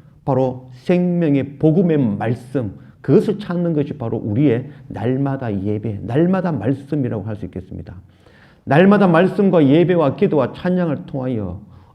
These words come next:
악한 우리, 죽을 수밖에 없는 죄인된 우리,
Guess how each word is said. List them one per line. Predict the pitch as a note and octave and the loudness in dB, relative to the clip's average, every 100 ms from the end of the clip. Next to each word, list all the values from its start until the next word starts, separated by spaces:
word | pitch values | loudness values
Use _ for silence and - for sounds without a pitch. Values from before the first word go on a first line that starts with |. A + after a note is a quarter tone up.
| - | -6
악한 | A#3 B3 - - A#3 - D3 | -4 -4 -8 -2 0 0 2
우리, | C#3+ G3 A2+ F#2+ - - - - | 4 4 2 -4 -10 -18 -20 -6
죽을 | - A3+ | 0 0
수밖에 | F#3 F3 D#3 D#3 E3+ - | 0 -2 -4 -2 -2 -2
없는 | C3 D#3 E3 D#3 B2 | -2 0 2 2 0
죄인된 | - C#3 E3+ E3+ E3+ E3 E3 | 0 2 2 0 -2 -2 -2
우리, | A#2 C#3 G2+ - | 0 0 0 -8